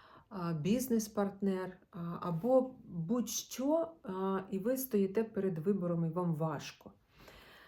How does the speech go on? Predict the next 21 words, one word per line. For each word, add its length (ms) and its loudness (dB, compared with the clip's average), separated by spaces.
Як 480 4
тут, 240 0
що 300 4
тут 200 2
можна 300 4
порадити? 640 -2
Обирайте 840 2
собою, 680 2
обирайте 600 0
себе 520 2
в 60 -2
цих 280 -6
стосунках, 1040 -10
а, 300 -8
свій 320 2
стан. 600 2
Ні 200 2
в 40 0
якому 480 4
разі 600 2
не 400 2